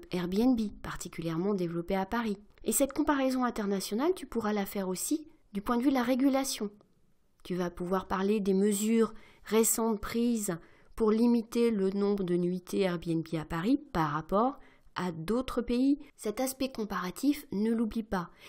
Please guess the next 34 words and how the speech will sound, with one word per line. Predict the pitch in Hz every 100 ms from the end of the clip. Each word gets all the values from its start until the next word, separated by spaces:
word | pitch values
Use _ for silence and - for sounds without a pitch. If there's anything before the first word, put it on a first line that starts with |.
| - -
Il | 262
peut | 302 302
être | 294 294
utile | 285 302 269
pour | - 220
donner | 214 226 233 233
des | 202 196
exemples | 202 196 202 196 - - -
de | 170 190
bonnes | 175 185
pratiques, | 185 190 180 - 294 -
il | 240
peut | 214 208
être | 208 - -
utile | 185 - - 311 214
aussi | 180 - 277 392 - - - -
pour | - 262 262 254 - - _ -
montrer | 220 247 226 - 240 285 359 - _ _ -
qu'il | - 226 214
y | 220
a | 220 220 -
nécessairement | 190 196 214 233 262 - 254 - 214 196 208 226 269 311 - - 214
une | 220
harmonisation | 233 254 269 277 254 247 - 262
des | 220 208
règles | 226 220
internationales | 208 208 196 196 185 - 185 208 285 214 175 - _ -
à | 226
mettre | 240 254 254
en | 233
œuvre | 202 170 - - _ _ - -
dans | 165 190 185 208 220
une | 190 170
économie | 170 175 170 170 165 196 240